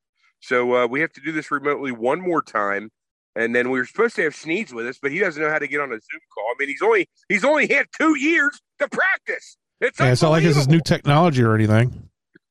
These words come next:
Speaker 1: It's unbelievable. He's a real estate guy. How do you sell homes in this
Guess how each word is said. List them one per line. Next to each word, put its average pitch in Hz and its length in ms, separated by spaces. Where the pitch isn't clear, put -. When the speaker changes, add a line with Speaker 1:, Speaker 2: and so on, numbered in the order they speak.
Speaker 1:
It's 403 200
unbelievable. 415 920
He's 339 160
a 349 80
real 403 340
estate 254 320
guy. 165 280
How 320 140
do 415 100
you 381 160
sell 302 360
homes 240 480
in 208 160
this 254 240